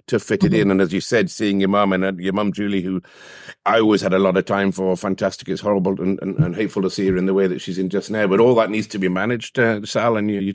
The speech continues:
Speaker 1: you seem to get on with it.
Speaker 2: You just have to. You know, I don't, I generally don't work too hard. A lot of people think I do, but I'm really quite, I'm quite strict with my time. So I allocate time. Like, William's at nursery now, so it's great. I've got sort of five days a week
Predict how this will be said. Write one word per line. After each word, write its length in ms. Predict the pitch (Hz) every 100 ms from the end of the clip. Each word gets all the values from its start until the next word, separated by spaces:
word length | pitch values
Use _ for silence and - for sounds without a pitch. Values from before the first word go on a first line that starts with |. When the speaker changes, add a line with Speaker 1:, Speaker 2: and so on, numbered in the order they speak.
| -
Speaker 1:
you 120 | 101 92 90
seem 180 | - 95
to 60 |
get 120 | 82
on 120 | 76 113
with 80 | 127
it. 100 | - _ _ _ _ _ _ _
Speaker 2:
You 80 | -
just 200 | 370 466
have 240 | - - -
to. 240 | - 185 160
You 120 | 226
know, 100 | 254
I 140 | 381
don't, 280 | 415 370 254 _ _
I 120 | - 285
generally 640 | - 233 320 494 508 415
don't 240 | 214 165 -
work 300 | - - -
too 180 | -
hard. 340 | 180 190 311 -
A 60 |
lot 140 | 262 330
of 80 | -
people 240 | 311 208
think 280 | - 165 139
I 80 | 131
do, 280 | 220 339
but 120 | 240 175
I'm 280 | 214 202
really 280 | 196 254 285
quite, 440 | 262 247 214 180 - -
I'm 100 | 196
quite 220 | 262 -
strict 560 | - - 226 - -
with 180 | 226 214
my 80 | 196
time. 400 | 175 170 196 285 - _ _ _ _ _
So 460 | - - 208 196 196
I 160 | 190
allocate 520 | 190 196 220 214 208 -
time. 220 | 175 165
Like, 120 | -
William's 360 | 196 208 208 -
at 80 |
nursery 460 | 139 180 147 180 170
now, 240 | 156 143
so 220 | 147 - 139
it's 120 | -
great. 460 | - 151 139 - -
I've 200 | 147 143
got 360 | 147 139 -
sort 200 | - - 139
of 60 |
five 260 | - 151 151
days 220 | 147 143
a 60 | 143
week 300 | 143 -